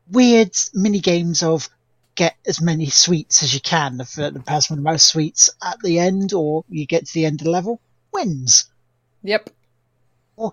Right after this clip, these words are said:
Speaker 1: you dump lemons into a soup.
Speaker 2: <laughs> Put berries in a, in a, in a cake.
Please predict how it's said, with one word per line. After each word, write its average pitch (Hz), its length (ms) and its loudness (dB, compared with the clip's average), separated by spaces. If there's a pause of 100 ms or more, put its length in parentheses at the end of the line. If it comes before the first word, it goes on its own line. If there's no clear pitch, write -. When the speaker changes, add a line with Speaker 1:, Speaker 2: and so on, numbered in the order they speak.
Speaker 1:
you 247 140 4
dump 233 540 2
lemons 208 480 4
into 190 280 0
a 208 60 4
soup. - 400 2 (680)
Speaker 2:
<laughs> - 0 -
Put 165 1300 -4 (100)
berries 185 480 2
in 175 160 -4
a, 175 260 2
in 175 180 -2
a, 170 220 0
in 170 140 -2
a 165 140 -4 (180)
cake. - 480 -4